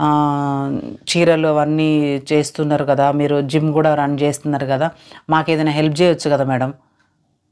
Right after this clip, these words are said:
ఎంత సింపుల్గా తెలుసా, ఒక్కసారి కాదు ఇంకా చేస్తూనే ఉంటారు. నా బయోలో నేను కాంటాక్ట్ నెంబర్ పెట్టా.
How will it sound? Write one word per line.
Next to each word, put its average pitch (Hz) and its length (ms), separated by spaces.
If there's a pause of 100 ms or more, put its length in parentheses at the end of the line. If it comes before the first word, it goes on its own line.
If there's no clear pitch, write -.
(140)
ఎంత 185 220
సింపుల్గా 247 420
తెలుసా, 185 260
ఒక్కసారి 247 520
కాదు 240 440 (520)
ఇంకా 190 380 (440)
చేస్తూనే 247 600
ఉంటారు. 247 400
నా 151 80
బయోలో 175 420
నేను 165 460 (300)
కాంటాక్ట్ 175 400
నెంబర్ 143 260
పెట్టా. 123 220